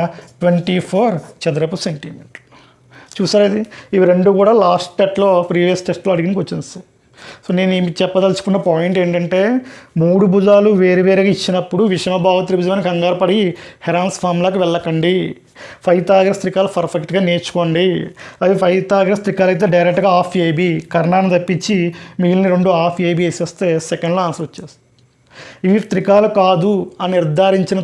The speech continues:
తర్వాత హెరాన్స్ ఫార్ములాకి వెళ్ళండి. నెక్స్ట్ వస్తుందని విషమబాహు త్రిభుజం,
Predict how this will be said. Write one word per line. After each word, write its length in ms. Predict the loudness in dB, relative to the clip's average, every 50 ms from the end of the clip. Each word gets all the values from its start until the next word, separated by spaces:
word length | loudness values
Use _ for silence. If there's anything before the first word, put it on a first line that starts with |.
| -2 -2
తర్వాత 360 | -2 0 0 -2 -2 0 0 0 0 -2 -4 -6 -10 -14 -8 -2
హెరాన్స్ 280 | -2 0 0 0 -2 -4 -4
ఫార్ములాకి 320 | -4 -2 -2 -2 -4 -4 -6
వెళ్ళండి. 320 | -6 -6 -8 -10 -14 -18 -20 _ _ _ -20 -20 -20 -10 -6 -4
నెక్స్ట్ 200 | -4 -2 -2 -2 -2
వస్తుందని 340 | -2 -2 -2 -2 0 0 -2
విషమబాహు 400 | -4 -4 -2 0 0 2 0 0 0
త్రిభుజం, 300 | -2 -2 -2 -2 -4 -6